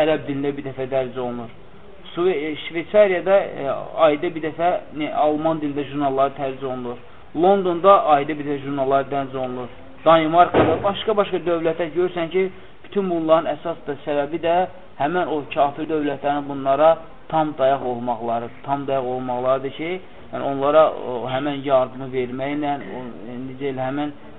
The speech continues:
o yardımı verməklə bunlar öz dəvətlərini tamamilə, yəni yayırlar. Ancaq bu bədbax oğlun ölümü isə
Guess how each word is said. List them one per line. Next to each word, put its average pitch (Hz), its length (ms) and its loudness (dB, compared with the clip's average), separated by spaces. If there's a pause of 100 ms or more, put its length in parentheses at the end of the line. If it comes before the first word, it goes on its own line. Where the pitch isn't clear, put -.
o 127 160 -4
yardımı 131 500 4
verməklə 135 460 -2
bunlar 131 420 -2
öz 139 140 -4
dəvətlərini 127 680 -2
tamamilə, 127 560 -2
yəni 127 260 -4
yayırlar. 120 440 0 (400)
Ancaq 226 340 6
bu 226 80 8 (200)
bədbax 185 440 6
oğlun 180 240 4
ölümü 160 380 -2
isə 160 240 2